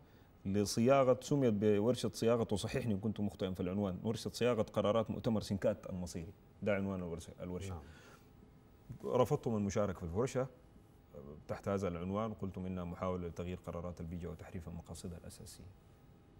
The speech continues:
Speaker 1: تكلم لنا شوية عن الموضوع ده، ماذا تعني لكم؟ طالما إن محاولة هي خطوة، طالما إنها هي ورشة معناها عمل مفتوح، لماذا رفضتم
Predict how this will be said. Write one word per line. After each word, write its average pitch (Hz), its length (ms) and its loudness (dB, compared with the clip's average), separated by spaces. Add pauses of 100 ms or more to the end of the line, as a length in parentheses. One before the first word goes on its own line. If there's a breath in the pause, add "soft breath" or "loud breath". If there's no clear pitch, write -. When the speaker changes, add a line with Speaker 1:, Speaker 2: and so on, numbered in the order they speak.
(600)
Speaker 1:
تكلم 101 280 0
لنا 104 120 0
شوية 92 220 -2
عن 82 120 -8
الموضوع 85 320 -8
ده، 82 100 -10 (140)
ماذا 101 200 2
تعني 95 300 -2
لكم؟ 85 200 -6 (100)
طالما 123 360 0
إن 147 180 -12
محاولة 123 460 0
هي 120 140 -2
خطوة، 120 380 0 (400 loud breath)
طالما 110 280 4
إنها 110 160 2
هي 117 120 0
ورشة 143 300 0
معناها 120 240 -2
عمل 107 260 0
مفتوح، 85 480 -8
لماذا 147 320 -4
رفضتم 127 520 -2